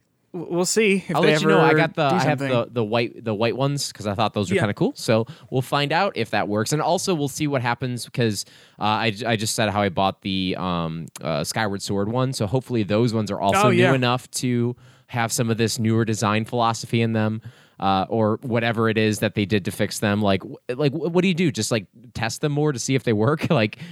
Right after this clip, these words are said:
Speaker 2: press a couple bu-, like, what are you actually doing to fix these? <laughs>
Speaker 1: Yeah, I, I, I mean, th-, his answer was kinda like, "Yeah, we're using the best parts." Like, what, uh, what do you
Speaker 2: Yeah,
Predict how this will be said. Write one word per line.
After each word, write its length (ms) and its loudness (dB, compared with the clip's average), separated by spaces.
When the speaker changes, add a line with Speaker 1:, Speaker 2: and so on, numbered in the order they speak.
Speaker 2:
press 220 0
a 60 0
couple 200 0
bu-, 140 -2
like, 160 2
what 180 0
are 40 2
you 100 0
actually 460 -2
doing 280 2
to 60 0
fix 240 0
these? 440 0
<laughs> 520 -14
Speaker 1:
Yeah, 880 0
I, 60 0
I, 140 0
I 20 2
mean, 240 0
th-, 220 -6
his 180 0
answer 260 0
was 160 -2
kinda 220 0
like, 280 0
"Yeah, 140 0
we're 140 2
using 260 2
the 60 2
best 240 -2
parts." 340 -2
Like, 140 -10
what, 100 -6
uh, 120 -6
what 760 -10
do 80 6
you 60 6
Speaker 2:
Yeah, 140 4